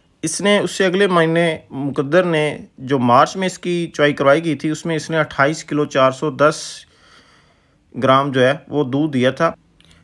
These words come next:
जनवरी में इस भैंस ने, मुकद्दर ने छब्बीस किलो नौ सौ पचानवे ग्राम यानी सताईस किलो दूध दिया था। इस भैंस ने सताईस किलो से स्टार्ट लिया था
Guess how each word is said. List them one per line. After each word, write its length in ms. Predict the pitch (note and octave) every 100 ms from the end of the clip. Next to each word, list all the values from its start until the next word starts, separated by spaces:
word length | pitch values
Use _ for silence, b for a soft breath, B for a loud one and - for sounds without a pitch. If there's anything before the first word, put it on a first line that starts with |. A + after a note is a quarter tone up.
| b -
जनवरी 360 | C#3 E3+ A3+
में 200 | A#3+ A#3+
इस 140 | A3+ -
भैंस 300 | E3+ D#3+ E3
ने, 140 | F3 F3
मुकद्दर 400 | D3 C#3+ D3+ E3
ने 200 | D#3+ D#3
छब्बीस 380 | D#3 D3+ F3+
किलो 160 | - D#3+
नौ 140 | D3
सौ 120 | C#3 D3+
पचानवे 380 | - D3 E3+
ग्राम 200 | D#3+ D#3
यानी 140 | D3 D3
सताईस 400 | - C#3 D3+ -
किलो 180 | C3 A#2+
दूध 200 | A2 G2+
दिया 180 | G2+
था। 260 | F#2 G2+ - b b b b
इस 160 | F3 F#3+
भैंस 160 | F#3+
ने 100 | G3
सताईस 380 | F#3+ - E3 F#3
किलो 160 | F#3 F3+
से 120 | E3
स्टार्ट 320 | - C#3+ D#3+
लिया 140 | F3
था 260 | F3 F3+